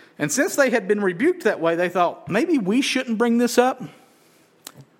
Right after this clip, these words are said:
We'll get Mom to do it." That's ridiculous, right?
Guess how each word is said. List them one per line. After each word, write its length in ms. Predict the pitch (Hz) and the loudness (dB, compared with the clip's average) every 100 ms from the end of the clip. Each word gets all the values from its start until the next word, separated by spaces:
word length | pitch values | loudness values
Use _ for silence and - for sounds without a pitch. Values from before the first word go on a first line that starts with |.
| _ - | _ -12
We'll 400 | 123 156 170 170 | -4 0 0 -2
get 520 | 135 117 131 - - | -6 -4 -4 -4 -10
Mom 540 | 110 101 - - - 82 | -8 -4 -4 -4 -8 -14
to 60 | |
do 240 | 80 82 - | -14 -14 -14
it." 240 | - - - _ _ _ _ _ _ _ _ - | -18 -20 -20 _ _ _ _ _ _ _ _ -12
That's 240 | 147 131 | -10 -10
ridiculous, 640 | - - 98 - 90 - - | -12 -10 -12 -12 -16 -14 -10
right? 320 | 127 151 | -8 -10